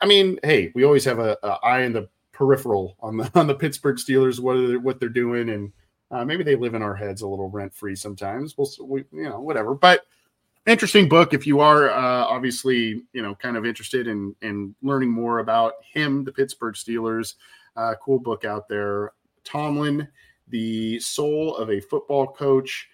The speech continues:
by John Harris and a foreword by the great Tony Dungy as well. So go check that out. Thought I'd give it a, at least a little bit of a plug.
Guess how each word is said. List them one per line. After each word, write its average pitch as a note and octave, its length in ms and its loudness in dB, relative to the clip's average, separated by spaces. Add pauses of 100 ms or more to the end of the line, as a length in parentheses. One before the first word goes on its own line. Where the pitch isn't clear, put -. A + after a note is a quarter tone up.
(300)
by A2 60 -6
John A#2+ 340 -4
Harris A2+ 480 -4
and G#2 100 -8
a F#2+ 120 -8
foreword A2 520 -6
by F#2+ 540 -2
the F#2+ 80 -12
great G2 300 -6
Tony G#2 260 -10
Dungy F#2+ 400 -8
as F2 160 -12
well. F2+ 240 -6
So E2+ 380 -8 (100)
go G2+ 100 -4
check - 260 -8
that F#2+ 140 -6
out. F#2 220 -6
Thought F#2+ 160 -6
I'd F#2 160 -6
give F#2+ 120 -4
it F#2 60 -8
a, F2+ 160 -6 (100)
at G#2+ 180 -8
least A2 180 -8
a G2 40 -10
little F2 180 -8
bit F2 100 -10
of D#2+ 80 -12
a D#2+ 60 -12
plug. D#2 240 -12